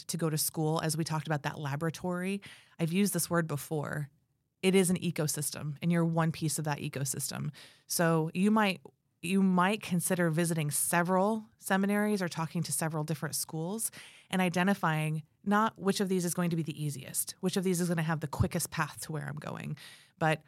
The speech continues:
where am I going to encounter the most potential for my own growth, and where can I contribute to the growth of others? Growth and comfort rarely go hand in hand. So I think it's okay to step into a place,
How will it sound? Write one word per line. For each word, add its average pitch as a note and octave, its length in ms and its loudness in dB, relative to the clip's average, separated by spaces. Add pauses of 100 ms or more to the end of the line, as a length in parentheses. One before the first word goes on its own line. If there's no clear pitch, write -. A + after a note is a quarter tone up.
where G3 320 2
am B3 120 2
I F3+ 180 2
going D#3+ 360 0
to D#3 500 0 (240)
encounter D#3 800 0 (160)
the D#3 80 0
most C#3+ 540 -2 (200)
potential D#3 380 -2
for D3+ 160 -4
my C#3+ 160 -2
own C#3+ 220 -4
growth, C3 540 -4
and D#3 200 0
where F3 180 4
can E3+ 160 -2
I D3+ 60 2
contribute D3 460 -2
to D3 100 -8
the D3+ 60 -2
growth C3 320 -6
of D3 140 -10
others? C3+ 460 -6 (600)
Growth F#3+ 340 4
and E3+ 120 0
comfort F3+ 420 0
rarely D#3+ 280 -2
go D#3 160 -6
hand D#3+ 280 -4
in D#3+ 80 -4
hand. D#3 400 -6 (500)
So F3+ 260 2
I E3+ 100 2
think F#3+ 260 -2
it's F3+ 140 -2
okay F3 360 0
to F3 140 -4
step F3+ 300 -2
into F3 240 0
a D#3+ 40 2
place, D#3+ 420 -2